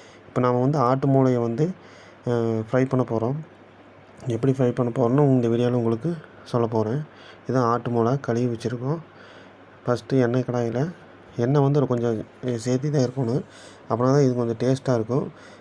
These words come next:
ஒவ்வொருத்தருக்கு எண்ணெய் வந்து இது ஒரு கடுகு போடுறேன். ஒவ்வொருத்தருக்கு வந்து எண்ணெய் அதிகமாக சேர்த்துக்கூடாதுன்னா லைட்டாக கம்மி பண்ணிக்கோங்க. ஏன்னா கொஞ்சம் எண்ணெய், எண்ணெய் இது கொஞ்சம் அதிகமாக இருக்கும்போது கொஞ்சம் நல்லா இருக்கும். வேக வெந்-, நல்லா வெந்து போயிடும். இப்போ மூளையை போடுறோம். கடு-, எண்ணெய் கடுகு போட்டோன்னு போடணும்னு நினைக்க வேண்டாம்.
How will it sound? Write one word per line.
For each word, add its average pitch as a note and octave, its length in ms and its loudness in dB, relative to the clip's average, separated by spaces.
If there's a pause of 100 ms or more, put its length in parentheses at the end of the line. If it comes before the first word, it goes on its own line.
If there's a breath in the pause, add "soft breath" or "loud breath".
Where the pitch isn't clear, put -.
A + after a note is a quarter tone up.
(120)
ஒவ்வொருத்தருக்கு A#2 520 0
எண்ணெய் C3+ 180 2
வந்து C3+ 160 0 (100)
இது A#2+ 160 -2
ஒரு B2 120 0
கடுகு B2+ 280 0
போடுறேன். C3 360 -2 (440)
ஒவ்வொருத்தருக்கு B2+ 520 0
வந்து C3+ 180 2
எண்ணெய் B2+ 420 2
அதிகமாக B2 300 0
சேர்த்துக்கூடாதுன்னா C3 560 -2
லைட்டாக B2+ 340 0
கம்மி A#2+ 180 -4
பண்ணிக்கோங்க. A#2 400 -4 (760 loud breath)
ஏன்னா C3 180 0
கொஞ்சம் B2+ 240 0
எண்ணெய், A2+ 240 -2
எண்ணெய் C3+ 340 2
இது B2+ 100 -2
கொஞ்சம் A#2+ 220 -2
அதிகமாக C3+ 260 0
இருக்கும்போது C#3+ 360 -4
கொஞ்சம் B2+ 180 -2
நல்லா A#2+ 240 0
இருக்கும். A#2 320 -2
வேக A#2 380 -2
வெந்-, A#2 260 -6
நல்லா B2 220 -4
வெந்து A#2+ 280 -4
போயிடும். A#2+ 340 -4 (540 loud breath)
இப்போ - 160 -4
மூளையை B2+ 380 2
போடுறோம். A#2+ 280 -4
கடு-, A#2+ 260 0
எண்ணெய் C#3+ 200 0
கடுகு C3 260 0
போட்டோன்னு B2+ 400 -2
போடணும்னு A#2 260 -4
நினைக்க A2+ 200 -4
வேண்டாம். A2+ 300 -4